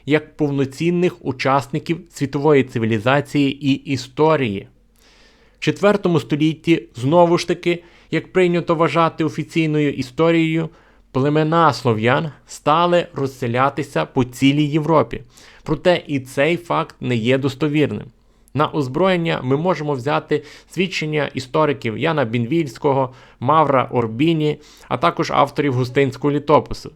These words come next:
які стверджують, що сармати і були тими самими слов'янами, і їх розселення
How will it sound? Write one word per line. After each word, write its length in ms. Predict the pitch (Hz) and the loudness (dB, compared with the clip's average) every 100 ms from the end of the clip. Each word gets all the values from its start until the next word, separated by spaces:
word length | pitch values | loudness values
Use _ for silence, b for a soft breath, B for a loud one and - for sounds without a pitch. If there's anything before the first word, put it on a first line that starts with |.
| - | -10
які 240 | 139 196 | -4 -2
стверджують, 800 | 123 - 135 147 131 127 143 - - | -2 2 6 6 4 -2 -2 -4 -14
що 320 | - 175 - | -4 -2 -2
сармати 580 | - 151 147 175 175 165 | -4 -4 0 0 0 -4
і 200 | - 143 | -4 -4
були 400 | 127 147 170 185 | 0 2 2 2
тими 340 | 175 165 156 | 0 0 0
самими 420 | - 139 151 165 | 0 0 2 0
слов'янами, 640 | 160 175 170 175 131 110 - b b b b | 0 0 2 2 2 -2 -8 b b b b
і 280 | 156 165 139 | -2 0 0
їх 280 | 185 190 160 | 0 -2 0
розселення 840 | 131 127 - 156 170 175 180 175 | -2 -2 -2 0 2 2 2 0